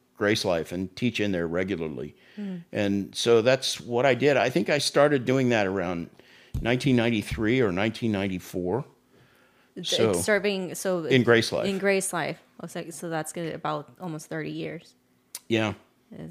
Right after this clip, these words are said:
Speaker 2: nineteen ninety, yeah. Wow.
Speaker 1: Yeah.
Speaker 2: It's been a while. And then you're still there. And so now you're serving along with M-, Mike
Speaker 1: Mike
Speaker 2: Riccardi.
Speaker 1: Riccardi, yeah.
Speaker 2: Yeah,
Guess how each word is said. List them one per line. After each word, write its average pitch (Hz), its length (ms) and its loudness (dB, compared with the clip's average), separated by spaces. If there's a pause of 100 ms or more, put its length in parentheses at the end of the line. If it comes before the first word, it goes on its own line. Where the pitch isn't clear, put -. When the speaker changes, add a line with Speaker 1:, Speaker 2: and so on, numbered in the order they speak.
(180)
Speaker 2:
nineteen 180 360 -10
ninety, 180 180 -14
yeah. 151 180 -10 (320)
Wow. 147 180 -8
Speaker 1:
Yeah. 110 220 2 (500)
Speaker 2:
It's - 140 -20
been 180 140 -12
a 156 100 -10
while. 151 240 -12
And 190 180 -2
then 190 140 -4
you're 185 220 0
still 165 280 -4
there. 151 280 0
And 156 260 -4
so 175 200 -2
now 165 180 -2
you're 151 300 -2
serving 156 400 -6
along 143 280 -6
with 143 300 -8
M-, 147 220 -12
Mike 151 200 -2
Speaker 1:
Mike 117 200 2
Speaker 2:
Riccardi. 120 380 2
Speaker 1:
Riccardi, - 0 -
yeah. 104 200 0
Speaker 2:
Yeah, 147 200 -4